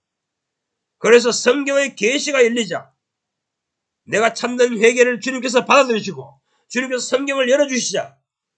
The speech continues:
구원론이 무엇이 잘못되었는지, 교회론이 무엇이 잘못됐는지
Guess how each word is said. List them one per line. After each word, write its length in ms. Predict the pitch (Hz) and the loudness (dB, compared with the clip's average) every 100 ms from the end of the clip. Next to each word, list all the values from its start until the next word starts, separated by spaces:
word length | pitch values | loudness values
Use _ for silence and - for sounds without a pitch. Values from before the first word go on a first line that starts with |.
| _ _ _ _ _ _ _ _ _ _ _ _ _ _ _ _ _ _ _ _ | _ _ _ _ _ _ _ _ _ _ _ _ _ _ _ _ _ _ _ _
구원론이 720 | - 160 170 165 160 160 151 147 | -14 -6 0 0 2 0 0 -2
무엇이 580 | 123 160 302 349 294 262 | -6 -2 0 0 0 -2
잘못되었는지, 800 | 208 190 180 180 147 _ _ _ _ _ _ _ _ _ _ _ _ _ _ _ _ _ _ _ | -4 -6 -8 -10 -10 _ _ _ _ _ _ _ _ _ _ _ _ _ _ _ _ _ _ _
교회론이 680 | - 165 185 190 180 185 185 | -4 0 2 2 2 2 0
무엇이 460 | 156 226 349 330 | -2 -2 2 4
잘못됐는지 600 | 294 220 196 151 113 85 | 4 0 -4 -8 -10 -20